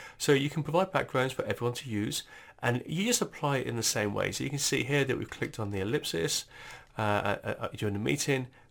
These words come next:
uh, and we've gone to, to, to our background, uh, settings, and we've chosen a setting, or we're about to choose a setting, and we click apply. Okay, works beautifully. And can't wait for this feature.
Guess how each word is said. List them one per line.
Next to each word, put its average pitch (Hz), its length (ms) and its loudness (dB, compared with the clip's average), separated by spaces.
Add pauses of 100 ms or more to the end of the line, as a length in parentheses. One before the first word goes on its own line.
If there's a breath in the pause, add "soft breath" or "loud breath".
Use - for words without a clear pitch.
uh, 104 140 2
and 104 80 2
we've 107 80 -2
gone 101 200 2
to, - 140 -6
to, 113 140 -8
to - 160 -4
our 98 60 0
background, 123 640 0
uh, 110 160 -2
settings, 127 500 -2
and 110 220 -4
we've 110 160 -4
chosen 180 300 0
a 117 40 0
setting, 123 460 0 (280 soft breath)
or 104 120 4
we're 95 60 4
about 127 240 2
to - 60 -10
choose 117 220 -2
a - 20 -2
setting, 113 500 -4
and 101 120 -4
we 104 80 -2
click - 240 -8
apply. - 380 -6 (240)
Okay, 107 260 -8
works 127 280 -4
beautifully. 95 520 -8 (600 loud breath)
And 127 180 0
can't 151 320 2
wait 135 220 2
for - 100 -6
this 113 140 -4
feature. - 460 -6